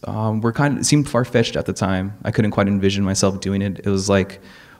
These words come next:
it almost felt like a deep, dark secret, like something I always wanted to pursue but didn't quite know how to go about it and felt afraid. And, um, so yeah, during that time, I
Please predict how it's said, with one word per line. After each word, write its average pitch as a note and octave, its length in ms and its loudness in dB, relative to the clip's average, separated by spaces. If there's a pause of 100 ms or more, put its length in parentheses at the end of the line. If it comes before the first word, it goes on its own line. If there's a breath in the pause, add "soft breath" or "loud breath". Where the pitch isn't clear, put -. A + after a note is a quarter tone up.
(120)
it A#2 120 6
almost D3 220 4
felt A#2 80 4
like B2 100 4
a A2 40 6
deep, G#2+ 240 -2
dark G#2+ 180 4
secret, A#2+ 480 -2
like G#2 120 -4
something G#2 220 0
I G2 80 2
always G#2+ 300 2
wanted G2+ 240 -2
to - 80 -10
pursue G#2+ 320 0
but F#2+ 100 -2
didn't G2+ 160 -2
quite G#2 220 -2
know G2+ 120 -2
how G2+ 100 -2
to G2+ 60 -2
go G2 160 -2
about F#2 320 -4
it F#2 160 -6
and G2+ 100 -4
felt G2+ 140 0
afraid. G2 480 -6 (160)
And, F#2+ 200 -6
um, F#2 380 -6 (640 soft breath)
so A2+ 280 2
yeah, C#3 240 6
during A#2+ 300 6
that B2 180 6
time, B2 520 4
I G2+ 340 2